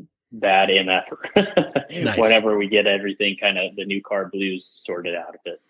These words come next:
Speaker 1: They've been waiting a long time with it, but building a car during covid was not ideal by any means.
Speaker 2: Yeah, not just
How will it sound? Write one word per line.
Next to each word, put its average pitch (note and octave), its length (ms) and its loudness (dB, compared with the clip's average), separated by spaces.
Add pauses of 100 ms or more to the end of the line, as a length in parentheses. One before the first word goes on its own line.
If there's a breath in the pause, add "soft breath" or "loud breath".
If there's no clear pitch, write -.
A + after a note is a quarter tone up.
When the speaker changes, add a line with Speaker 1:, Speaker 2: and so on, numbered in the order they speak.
Speaker 1:
They've A2 200 2
been A#2 120 0
waiting B2 180 6
a B2+ 60 4
long B2 220 4
time A2 220 2
with F#2+ 140 -4
it, F#2+ 160 0
but G2 140 -2 (420 soft breath)
building A#2+ 260 4
a - 60 -10
car A2 220 6
during G2+ 220 -2
covid G2+ 380 -2
was F#2+ 180 -6
not F#2+ 200 -2
ideal F2 560 -4
by F#2 180 -4
any E2+ 160 -10
means. E2 220 -14 (380 loud breath)
Speaker 2:
Yeah, B2+ 180 4
not B2+ 340 2
just - 460 -2